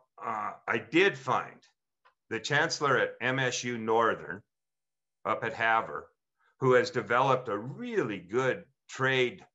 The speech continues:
program where he trains plumbers, electricians, carpenters. He looked at this as another opportunity. Everyone could see we were lacking meat processing and we needed more.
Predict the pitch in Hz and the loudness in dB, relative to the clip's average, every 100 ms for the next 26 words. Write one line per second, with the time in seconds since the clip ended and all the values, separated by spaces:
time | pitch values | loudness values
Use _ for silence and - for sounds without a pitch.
0 | - - 92 82 71 57 50 - _ 113 | -14 -8 -6 -6 -10 -14 -16 -20 _ 2
1 | 110 131 135 135 123 104 - 131 131 104 | 2 0 -2 0 0 -2 -6 2 2 2
2 | 78 85 82 113 - - 135 127 - 78 | -4 -10 -4 -4 -4 -4 -2 -2 -4 -10
3 | 71 - - 120 117 - 82 - - - | -14 -12 -2 0 0 -2 -14 -16 -20 -20
4 | _ _ _ _ _ 147 214 220 143 - | _ _ _ _ _ -4 0 2 2 0
5 | 104 123 139 135 87 90 92 110 123 110 | -4 -2 -2 -2 -6 -6 -2 0 2 4
6 | 107 104 98 - 92 90 71 55 _ _ | 2 0 -6 -10 -10 -10 -12 -16 _ _
7 | _ _ _ _ _ 165 196 190 170 151 | _ _ _ _ _ -10 -6 -2 2 2
8 | 135 135 135 - 156 143 92 - _ _ | 0 -4 -2 -2 -2 -4 -6 -12 _ _
9 | - 131 160 139 127 113 120 135 135 120 | -6 -2 2 4 4 4 2 2 -2 -8
10 | 104 104 110 - 101 67 - 65 - - | -8 -8 -8 -4 -2 -2 -8 -14 -16 -18
11 | _ _ 117 135 139 139 139 156 139 95 | _ _ -4 -2 -2 -2 -2 0 -2 -4
12 | 101 107 - - | -4 -4 -6 -8